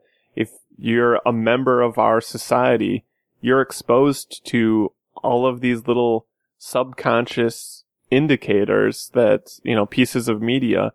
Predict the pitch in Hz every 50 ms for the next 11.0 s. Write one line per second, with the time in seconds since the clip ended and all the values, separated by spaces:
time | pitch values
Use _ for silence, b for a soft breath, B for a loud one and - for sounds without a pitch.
0 | b b b b b b - 117 107 98 - - - 117 117 113 113 113 113 110
1 | 110 - b b b b b - 107 107 104 - - 107 104 95 95 - - -
2 | - - - 147 147 147 143 143 139 139 139 139 139 135 - - - 113 101 98
3 | - - - - - - 135 127 127 127 127 123 123 123 123 123 - - 110 101
4 | 104 - 117 - - - - 120 120 117 117 120 120 117 117 117 117 - _ _
5 | _ _ _ _ - 117 107 101 98 98 98 98 98 98 98 - - _ _ _
6 | _ _ _ - 127 120 110 113 120 120 110 113 113 110 117 113 113 127 127 123
7 | 117 110 117 - - - 120 117 - 123 - - 143 143 143 131 123 95 117 113
8 | - 127 113 117 117 - - 107 107 110 104 107 113 147 160 143 120 107 98 95
9 | 101 107 - - _ _ _ _ _ _ _ _ _ _ _ - 135 135 - -
10 | - 123 120 143 - - 143 151 151 156 151 - - - - 208 - - 113